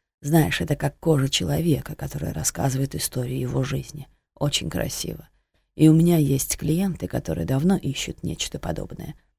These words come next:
Я оставил его для них». «Но шкаф же в жутком состоянии», высказала я сомнение. «Ты занимаешься реставрацией своих находок?» «Обычно я предпочитаю вещи в их естественном состоянии,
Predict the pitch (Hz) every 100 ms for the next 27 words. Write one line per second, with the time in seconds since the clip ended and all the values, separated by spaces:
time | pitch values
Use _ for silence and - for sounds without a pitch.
0 | _ _ _ - 180 175 139 - 139 127
1 | 147 160 85 - - - _ _ _ _
2 | _ _ _ _ - 185 180 - 196 175
3 | 160 156 151 180 180 165 160 175 - 208
4 | 226 151 143 - _ _ _ - 160 170
5 | - 151 147 143 160 - 180 160 120 120
6 | 135 _ _ _ _ _ _ - 190 170
7 | 170 165 160 156 165 165 - 160 156 -
8 | 160 165 156 165 156 165 160 170 151 247
9 | - - _ _ _ _ _ _ - 147
10 | 139 147 - 92 82 87 143 - - -
11 | - - - 170 - 170 156 143 - 139
12 | 139 - - - 135 156 175 - - 131
13 | 135 151